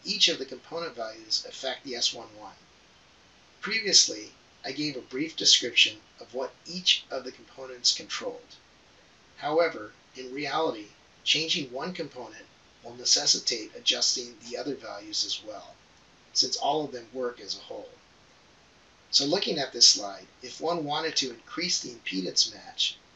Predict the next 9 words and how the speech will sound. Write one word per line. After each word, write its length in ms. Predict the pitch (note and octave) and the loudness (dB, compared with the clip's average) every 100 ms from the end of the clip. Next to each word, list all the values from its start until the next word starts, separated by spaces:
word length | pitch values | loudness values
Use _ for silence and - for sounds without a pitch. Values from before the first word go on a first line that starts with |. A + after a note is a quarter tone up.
| - | -14
you 80 | B2 | -10
would 140 | B2 | 0
generally 560 | - D3 F3 D3+ C#3 - - | 4 4 2 -2 -4 -10 -14
increase 480 | D#3+ - D3+ D#3 - | -12 -8 -6 -4 -2
the 120 | - | 4
serial 380 | - C3 B2+ B2 | 4 4 -2 -6
capacitance. 960 | B2+ - - - - - - - - - - - - - - - - - - - - - | -8 -6 0 2 2 0 0 2 2 -2 -20 -20 -20 -20 -20 -20 -20 -20 -20 -20 -20 -12
But 120 | - B2+ | -6 -4
additionally, 640 | B2 F3 - C3 A#2 B2 | 2 8 8 6 0 -10